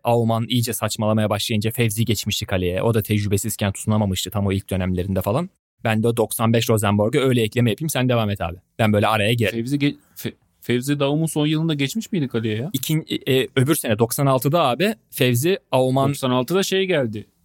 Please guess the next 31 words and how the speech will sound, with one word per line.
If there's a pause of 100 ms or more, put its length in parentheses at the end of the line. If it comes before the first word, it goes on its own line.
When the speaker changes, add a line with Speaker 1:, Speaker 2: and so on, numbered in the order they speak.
Speaker 2:
Ne
o? (440)
Doksan
altı
doksan
yedi
diyorsan
Rasim
Hoca
geldi. (340)
Speaker 1:
Yok. (360)
Doksan
beş,
Speaker 2:
Doksan
beş
doksan
altı.
Speaker 1:
doksan
beş
doksan
altıda
yine, (280)
e, (120)
Aumann
başlıyor
sezona. (440)
Ama
sezon
ortası
kötü
gidiyor.